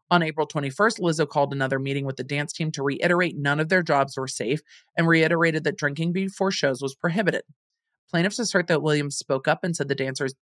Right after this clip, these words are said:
did not drink before shows, which resulted in tension between Lizzo, management, and Williams, with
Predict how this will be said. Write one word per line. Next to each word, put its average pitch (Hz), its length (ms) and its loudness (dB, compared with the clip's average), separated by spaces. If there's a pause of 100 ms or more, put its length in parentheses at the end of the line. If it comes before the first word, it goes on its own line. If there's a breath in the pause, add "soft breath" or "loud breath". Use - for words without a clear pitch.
did 190 160 2
not 185 220 2
drink 131 200 -4
before 131 300 -6
shows, 208 360 2 (340 soft breath)
which 277 160 0
resulted 208 440 4
in 208 140 4
tension 151 320 0
between 147 300 -4
Lizzo, 143 360 2
management, 131 520 -4
and 135 80 -2
Williams, 135 480 0 (400 loud breath)
with 196 260 6